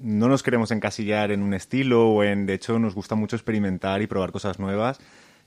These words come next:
Y tenemos algún proyecto que esperamos que no tarde mucho en salir, que aún así la, en Petit Comité la gente que lo ha visto sigue diciendo que es súper fuerte, pero sí que es verdad que hemos querido trabajar otras paletas, otros acabados y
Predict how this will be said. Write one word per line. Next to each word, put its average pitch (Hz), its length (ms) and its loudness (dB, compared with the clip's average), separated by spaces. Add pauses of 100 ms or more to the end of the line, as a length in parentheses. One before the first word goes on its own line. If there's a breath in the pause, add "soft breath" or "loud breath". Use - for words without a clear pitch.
Y 92 280 -6
tenemos 95 400 -4
algún 110 220 2
proyecto 107 580 0
que 101 80 -4
esperamos 95 400 -4
que 107 80 -2
no 101 100 0
tarde 98 280 0
mucho 98 360 0
en 90 80 -2
salir, 107 520 -2 (720 soft breath)
que 101 240 2
aún 98 220 2
así 104 240 -4
la, 113 400 4
en 104 80 0
Petit 104 240 -2
Comité 107 480 4
la 104 100 2
gente 107 220 2
que 104 60 4
lo 101 60 6
ha 101 40 6
visto 101 300 2
sigue 95 160 0
diciendo 95 400 -2
que 95 60 -4
es 95 60 -6
súper 92 320 -8
fuerte, 113 540 2 (220)
pero 101 280 6
sí 104 120 2
que 110 60 6
es 101 60 4
verdad 101 140 2
que 98 60 0
hemos 104 160 -2
querido 98 180 -2
trabajar 92 320 -2
otras 87 220 -6
paletas, 95 760 -2
otros 90 440 -4
acabados 98 840 0
y 85 380 -4